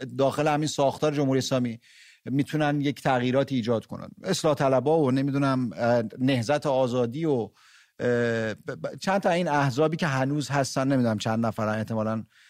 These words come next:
خیلی کمتر از یکی دو درصد هم، اه، هوادار ندارن. خب، من اینا رو هم می‌گ-، می‌ذارم کنار، ولی، اه، ش-، اون اپوزیسیونی که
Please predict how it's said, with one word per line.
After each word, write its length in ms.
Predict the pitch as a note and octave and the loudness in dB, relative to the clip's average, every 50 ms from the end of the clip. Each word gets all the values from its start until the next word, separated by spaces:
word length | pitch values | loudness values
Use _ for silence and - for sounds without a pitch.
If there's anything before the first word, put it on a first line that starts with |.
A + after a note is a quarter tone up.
| _ _ _ _ | _ _ _ _
خیلی 420 | - - A#2 A2 A2+ B2 A#2+ - - - - - A#2 - | -8 -6 -6 -4 -4 -4 -6 -6 -10 -12 -12 -10 -4 -2
کمتر 280 | C#3+ B2+ B2 A2 C#3 B2+ | 0 0 2 2 2 2
از 120 | B2+ A2+ | 2 2
یکی 200 | A#2+ A#2 - C3 | -2 -4 -4 -4
دو 120 | A2+ A#2 | -2 0
درصد 340 | A2+ A2 G#2+ G#2 - A#2+ A2+ | 0 0 0 0 -2 -2 0
هم، 320 | A#2 A#2 A#2 A#2 G#2+ F2 E2 | 0 0 0 -2 -2 -4 -4
اه، 380 | G#2 A2+ G#2+ G#2+ G2+ G2+ G2 E2+ - - | -2 -2 0 -2 -2 -4 -6 -10 -10 -10
هوادار 640 | - G#2+ B2 A#2+ G#2+ A#2 A2 A2 B2 B2 B2+ B2+ - - - | -6 -4 -2 -2 0 0 0 0 0 0 0 -2 -4 -6 -4
ندارن. 480 | C#3 C3+ C3 A#2+ G#2+ G#2 F2+ E2+ - - _ - - - - - | -2 0 0 0 0 -2 -4 -8 -12 -18 _ -20 -20 -20 -12 -6
خب، 200 | - F3+ F#3 F#3 E3 | -4 -4 -4 -2 -2
من 140 | F3+ G3 | 0 0
اینا 200 | G#3 G#3 G3+ G3+ | 2 2 2 4
رو 80 | G3+ G#3 | 4 4
هم 240 | G#3 G3+ - - - - - - | 2 0 -2 -6 -14 -20 -16 -10
می‌گ-، 280 | - D#3+ F3 E3+ F#3 F3+ | -8 -4 -4 -4 -2 -2
می‌ذارم 360 | F#3 F3+ E3+ F3+ E3+ E3+ E3+ | 0 0 2 4 2 2 2
کنار، 440 | - - D3 C#3 C#3+ C3+ C3 B2 B2+ - - - - - - _ - | 0 0 0 0 0 0 -2 -2 -6 -10 -18 -20 -20 -20 -8 _ 0
ولی، 240 | F#3 G#3+ B3+ A#3+ G#3+ - _ _ _ _ - C3+ | 0 2 2 0 -2 -6 _ _ _ _ -12 -4
اه، 540 | D3+ E3 D#3+ D#3 D#3 D#3 D#3+ D3+ D3 D3 C#3+ C3+ - - - - - _ _ _ _ _ _ _ - - - | 0 2 2 4 4 4 4 2 2 0 -2 -4 -8 -14 -20 -20 -20 _ _ _ _ _ _ _ -18 -12 -8
ش-، 180 | - - - - - - | -8 -8 -8 -8 -8 -4
اون 180 | G3+ G#3+ A3+ | -2 -2 0
اپوزیسیونی 760 | G3 G3 F3+ - - E3+ D3+ D3+ D#3 - - E3+ E3+ F3+ G3 | 0 0 0 0 0 0 2 2 0 0 0 0 0 0 0
که 220 | - - G3 F#3+ | 0 0 0 0